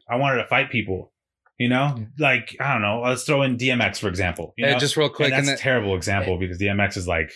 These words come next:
Speaker 2: Yeah, real
Speaker 1: literally
Speaker 2: quick,
Speaker 1: fight music.
Speaker 2: in the, in the chat, they say twenty minutes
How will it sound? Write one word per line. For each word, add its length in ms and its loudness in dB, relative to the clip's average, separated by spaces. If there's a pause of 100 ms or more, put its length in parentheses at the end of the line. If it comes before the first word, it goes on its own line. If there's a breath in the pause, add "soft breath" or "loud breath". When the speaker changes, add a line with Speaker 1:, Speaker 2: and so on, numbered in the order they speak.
Speaker 2:
Yeah, 180 0 (120)
real 180 2
Speaker 1:
literally 260 2
Speaker 2:
quick, 220 -8
Speaker 1:
fight 220 2
music. 360 -2 (100)
Speaker 2:
in 160 2
the, 480 2
in 100 0
the 80 0
chat, 340 0
they 100 -2
say 220 2
twenty 320 0
minutes 560 0